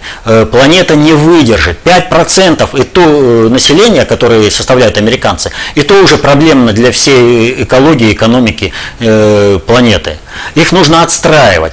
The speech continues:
Соответственно, этому Соединённым Штатам новые технологии давать нельзя.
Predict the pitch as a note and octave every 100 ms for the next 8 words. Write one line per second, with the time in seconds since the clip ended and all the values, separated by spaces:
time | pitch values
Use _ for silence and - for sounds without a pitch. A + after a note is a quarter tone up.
0 | - - D3 D#3 E3+ E3 D3+ D#3 F#3+ E3+
1 | C3 B2+ C#3+ C#3 D#3+ D#3 C#3 B2+ - F3
2 | E3 B2+ C3+ E3 F3 D3 C#3+ A#2+ D#3 C#3
3 | D3 C#3+ F3 E3 D3+ C#3 A2+ C3+ B2 D3+
4 | C#3+ C#3+ D#3 D#3+ C#3 C3+ E3 A2 E2